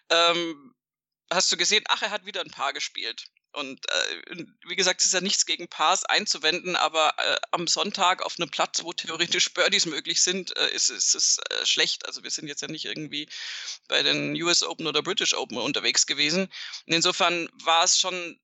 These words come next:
da so, dass er also auf den Front Nine immer so das Paar gespielt hat oder retten konnte. Und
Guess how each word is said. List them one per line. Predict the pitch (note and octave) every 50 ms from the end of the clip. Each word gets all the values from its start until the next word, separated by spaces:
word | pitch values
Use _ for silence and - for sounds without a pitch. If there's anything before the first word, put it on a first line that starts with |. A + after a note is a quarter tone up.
| _
da | - E3 D#3 E3+ G3+ G#3
so, | G3 G3+ G#3
dass | G3+ F3+ E3+ F#3 -
er | E3 D#3+
also | A2+ B2+ E3 C#3+
auf | D#3 -
den | - F3 F3 F3 D#3+ -
Front | - E3+ G3+ - -
Nine | F#3 F#3+ F3 F3+ F#3+
immer | F3 - F#3+ G#3 G#3+ G#3 G3+ G3+ G3
so | - F#3+ F#3 F#3 F3+ F#3 F#3+ F3+ F3+ D3+ - - - _
das | - F3 E3+ - -
Paar | - - E3+ E3 E3+ F#3 G3 G3+ G#3 G#3 G3 - - _ - _ _ _ _ -
gespielt | F3+ - - - - G#3+ A#3 B3 A#3+ - -
hat | G3+ G3+ - -
oder | - F3 F3+ F3 E3+ D#3+ D#3+
retten | E3+ - - A#3+ A#3+
konnte. | - - G#3 A3 A#3+ - - B3+ C4+ C#4+ _ - - - - - - - - - - - - - - _ - _ _ _
Und | - F3 F3 E3 - -